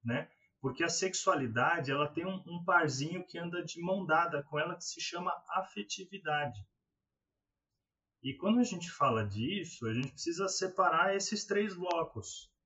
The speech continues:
né? Então, o hedonismo, ele ataca muito forte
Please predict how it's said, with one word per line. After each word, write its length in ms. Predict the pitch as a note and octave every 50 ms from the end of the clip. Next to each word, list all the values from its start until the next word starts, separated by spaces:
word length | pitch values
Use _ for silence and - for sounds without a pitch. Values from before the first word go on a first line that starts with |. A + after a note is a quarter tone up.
| _ -
né? 360 | A#2+ A#2+ B2 D3+ F#3+ F#3 - _ _ _ _ _ -
Então, 320 | C3+ C3 - F3 F#3+ G#3
o 140 | G3 F#3 F#3+
hedonismo, 720 | G3 - D#3 D#3 B2 A#2 - D#3+ G3+ A3 F#3 - C#3+ C3+
ele 120 | C3+ C3+ C#3+
ataca 480 | C#3+ C#3+ - - F3+ G3+ G#3 - -
muito 320 | D#3+ E3 F#3 A3 G#3+ - A#3+
forte 720 | - - - E4 - - B2 B2 - - A#2+ A2+ - -